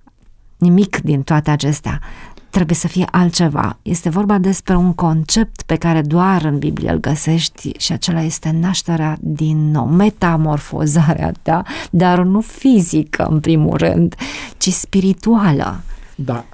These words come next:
Speaker 2: sunt mai mulți
Speaker 1: Deja
Speaker 2: termeni.
Speaker 1: acesta,
Speaker 2: Vedeți?
Speaker 1: acesta este deja un proces, uh, foarte dificil.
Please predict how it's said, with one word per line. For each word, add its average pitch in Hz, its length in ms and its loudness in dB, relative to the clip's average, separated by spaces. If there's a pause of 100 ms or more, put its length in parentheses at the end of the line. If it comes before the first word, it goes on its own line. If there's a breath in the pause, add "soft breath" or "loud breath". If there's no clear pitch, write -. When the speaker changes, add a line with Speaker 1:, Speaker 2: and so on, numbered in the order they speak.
Speaker 2:
sunt - 220 -2
mai 175 120 2
mulți 175 180 4
Speaker 1:
Deja 175 180 4
Speaker 2:
termeni. 254 220 4
Speaker 1:
acesta, 240 220 2
Speaker 2:
Vedeți? - 240 2
Speaker 1:
acesta 175 460 0
este 190 200 2
deja 160 280 2
un 170 140 6
proces, 165 880 0
uh, 165 140 2
foarte - 500 -2
dificil. - 560 -4